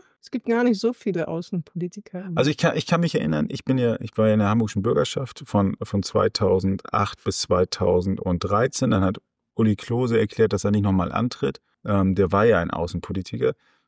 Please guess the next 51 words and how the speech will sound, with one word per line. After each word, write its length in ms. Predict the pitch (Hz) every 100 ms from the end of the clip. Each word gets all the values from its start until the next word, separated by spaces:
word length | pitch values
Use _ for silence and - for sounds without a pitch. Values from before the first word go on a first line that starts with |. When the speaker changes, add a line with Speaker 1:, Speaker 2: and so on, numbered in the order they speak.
| -
Speaker 2:
Und 100 | 107
ich 80 | 92
kann 120 | -
mich 120 | 101 -
genau 320 | 87 95 135
erinnern, 80 | 117
das 100 | -
war 60 |
eine 100 | 98
bewusste 400 | 87 92 120 113
Entscheidung, 480 | 90 - 113 117 -
als 140 | -
ich 80 | -
gewählt 400 | 87 92 139 -
wurde. 100 | -
Ich 80 | -
habe 80 | 104
mich 60 |
erstmal 200 | 85 92
ganz 180 | 90 92
doll 120 | -
gefreut, 320 | 87 - 92 87
dass 140 | 82
ich 80 | 80
gewählt 340 | 87 117 131
wurde. 180 | 139 135
Und 220 | - 92
dann 100 | 107
habe 120 | 123
ich 60 | 123
gedacht, 160 | 117 101
so, 100 | -
jetzt 400 | 107 123 - -
kann 180 | 139 143
ich 120 | 135
ja, 160 | 147 -
anders 360 | 104 110 98
als 140 | 92 -
in 80 | 95
der 80 |
hamburgischen 320 | 92 92 90 90
Bürgerschaft, 520 | 85 95 - 90 -
jetzt 140 | -
kann 100 | -
ich 60 | 90
ja 80 | -
Außenpolitik 640 | - 151 101 78 - 85
machen, 80 | 85
ist 80 | 80
ja 80 |
toll. 400 | - 127 117 73